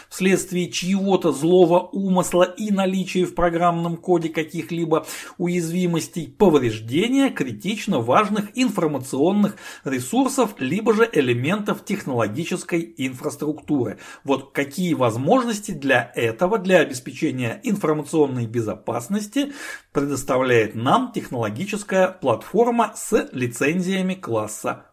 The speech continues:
Корп. Все мы знаем, ну, я тихо надеюсь, что все мы знаем, что такое безопасный режим.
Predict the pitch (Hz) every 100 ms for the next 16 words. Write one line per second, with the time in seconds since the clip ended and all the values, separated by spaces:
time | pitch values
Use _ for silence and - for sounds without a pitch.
0 | _ - 107 104 - _ _ _ _ _
1 | _ _ _ _ _ _ _ _ _ -
2 | 214 196 165 131 135 127 127 175 233 226
3 | 160 185 - 135 139 - - 139 143 147
4 | 131 107 - - 107 - 160 123 123 101
5 | - - - - 117 127 180 269 208 -
6 | 277 262 - 226 214 131 131 147 143 139
7 | 175 185 - 190 185 185 - 139 156 151
8 | 143 110 101